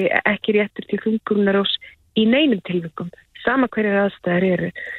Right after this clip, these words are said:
Eh, jafnvel farið í svona útfærslur eins og það að læknar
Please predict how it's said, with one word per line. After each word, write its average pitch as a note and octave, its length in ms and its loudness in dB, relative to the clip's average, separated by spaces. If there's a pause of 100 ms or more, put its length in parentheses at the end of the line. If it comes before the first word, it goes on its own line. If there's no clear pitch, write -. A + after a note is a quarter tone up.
(140)
Eh, F#3 380 2
jafnvel A3 400 0
farið A3 360 2
í G#3+ 120 2
svona G#3 240 2
útfærslur A3 520 0
eins G#3 160 -2
og G#3+ 80 0
það G3+ 280 2
að G#3 80 4
læknar A3+ 600 -2